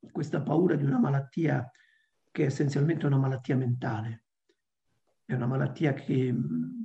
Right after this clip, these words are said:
ci fa toccare con mano quanto le persone siano incapaci di prendere per vero ciò che hanno sotto gli occhi. Preferiscono raccontarsi, ehm, cose fantasiose.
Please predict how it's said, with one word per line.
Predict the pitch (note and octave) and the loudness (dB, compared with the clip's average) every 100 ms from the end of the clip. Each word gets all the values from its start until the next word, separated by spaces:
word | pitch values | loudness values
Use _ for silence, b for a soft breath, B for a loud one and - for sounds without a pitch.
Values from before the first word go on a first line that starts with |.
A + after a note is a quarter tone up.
| - | -12
ci | - | -6
fa | - D#3 | -4 -2
toccare | E3+ - E3 | -4 0 2
con | D#3+ E3 | 2 4
mano | F#3+ E3 | 4 4
quanto | D3+ C#3+ C#3 | 2 2 2
le | D3 | 0
persone | E3 D3+ - F#3 D#3 | 0 -4 2 4 4
siano | - D3+ C#3+ D3 - | 2 2 2 0 2
incapaci | F#3 E3+ F3+ F3 E3 E3 - G3 - - | 0 2 0 0 0 0 2 4 4 0
di | D3+ D#3+ D3+ | 0 2 2
prendere | - G3+ F#3 D3+ D3+ | 2 4 4 6 2
per | C3+ F3 | 4 2
vero | D#3+ C#3+ C#3 D3 | 4 4 4 2
ciò | - C#3+ | 0 -4
che | - | 0
hanno | C3+ B2+ | 0 0
sotto | - B2 A#2+ | -2 -6 -4
gli | A2+ | -2
occhi. | A#2 A#2+ - A3+ - B B B - | -2 -4 -10 -12 -12 B B B -6
Preferiscono | C#3 D3 C#3+ D#3 - C3+ | -2 0 0 -2 0 0
raccontarsi, | B2 - C3 B2+ B2+ B2 B2 C3 A2+ A2 _ _ b _ _ _ _ _ - | 0 0 -4 0 0 0 -2 -2 -2 -4 _ _ b _ _ _ _ _ -12
ehm, | G#3 G3+ G3+ G#3+ - | -8 -8 -8 -12 -14
cose | - C3+ - | -6 -4 -2
fantasiose. | - A#2+ - B2 A#2+ A2 G#3+ | -2 -2 -2 -8 -6 -4 -4